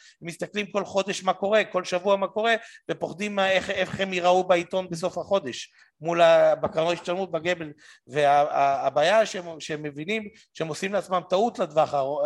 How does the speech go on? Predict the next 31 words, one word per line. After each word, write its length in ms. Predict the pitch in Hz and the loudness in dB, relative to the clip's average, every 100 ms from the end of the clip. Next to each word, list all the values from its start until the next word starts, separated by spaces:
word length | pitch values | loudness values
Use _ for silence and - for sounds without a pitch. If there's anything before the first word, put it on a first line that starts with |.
| 151 | -2
של 220 | - 156 | -2 -4
עוד 180 | 156 151 | -4 -4
רבעון 240 | 156 147 151 | -8 -8 -8
שתיים. 360 | - 143 127 127 _ _ _ _ _ _ | -2 0 0 -4 _ _ _ _ _ _
החוכמה 460 | - - - 233 240 | -10 -8 0 2 4
היא, 260 | 214 226 - _ _ - | 2 0 -8 _ _ -10
בסוף, 540 | 151 233 208 - - _ _ _ | 0 2 2 -2 -20 _ _ _
להיות 320 | 151 180 196 175 | -2 0 0 -4
בתחילת 440 | 165 160 190 196 | -10 -2 -2 0
השנה 280 | 170 170 180 | -4 -2 -2
במח"מ 380 | 170 160 156 160 | -2 -4 -2 -2
קצר, 260 | 147 160 175 | 0 2 4
זה 80 | 208 | 2
מה 120 | 196 | 0
שהיינו, 460 | 185 160 156 170 175 | 0 0 0 -2 -4
ראיתם 260 | 151 156 | -6 -8
גם 180 | 165 165 | -4 0
בהמלצות 920 | 151 143 147 _ _ 151 160 151 180 | 2 2 0 _ _ -2 -2 -2 -4
שלנו 200 | - 165 | -4 -6
בדה-מרקר, 640 | 151 139 139 156 190 202 170 | -4 -4 0 2 2 0 -10
ומי 180 | 147 156 | -10 -10
שעוקב 360 | 156 143 160 151 | -10 -6 -6 -8
אחרי 300 | 143 139 143 | -8 -4 -2
התיקים 400 | 135 - 160 156 | -2 -8 -16 -14
שלנו 380 | 156 147 143 143 - - _ | -6 -4 -6 -12 -18 -20 _
יודע 320 | 139 135 160 | -8 2 2
שזה 280 | 147 143 147 | 2 -4 -6
מה 80 | 147 | -6
שעשינו, 640 | - 120 - 190 214 226 - _ | -6 -8 -6 -4 -4 -6 -10 _
היינו 140 | 156 165 | -8 -8
במח"מ 380 | 151 139 - | -6 -6 -2